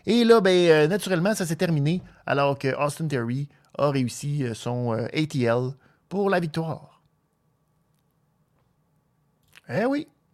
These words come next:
eh oui, eh oui, eh oui. Alors, euh, deux virgule cinq dollars et un passif parce que Finn Balor a perdu en six minutes contre Austin Theory.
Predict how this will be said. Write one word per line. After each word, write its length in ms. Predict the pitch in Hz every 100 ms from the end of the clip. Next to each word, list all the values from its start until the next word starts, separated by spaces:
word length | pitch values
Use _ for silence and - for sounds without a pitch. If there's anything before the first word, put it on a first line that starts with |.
| _ _
eh 180 | 151 196
oui, 160 | 254 - _
eh 160 | 151 190
oui, 180 | 185 - _
eh 260 | - 156 170
oui. 120 | 170 - _ _ - - _ - - _ _ _ _ _ - -
Alors, 240 | 98 92 92
euh, 920 | 98 104 101 95 98 95 101 101 101 92 - - - - _ _ _ _ _ _ _ _ _ _ _
deux 300 | 139 165 285
virgule 260 | 254 214 220
cinq 200 | 226 214
dollars 500 | 196 208 180 113 104 _ _ _ _ _
et 220 | 175 202
un 140 | 196 180
passif 420 | 165 - - -
parce 220 | - -
que 420 | 135 117 110 104 101 _ - _ _ _ - -
Finn 220 | 165 175
Balor 280 | 180 180 190
a 40 |
perdu 220 | 175 160
en 100 | 175
six 220 | 151 165
minutes 280 | 175 180 180
contre 320 | - 160 147
Austin 300 | - 143 165
Theory. 340 | 165 175 139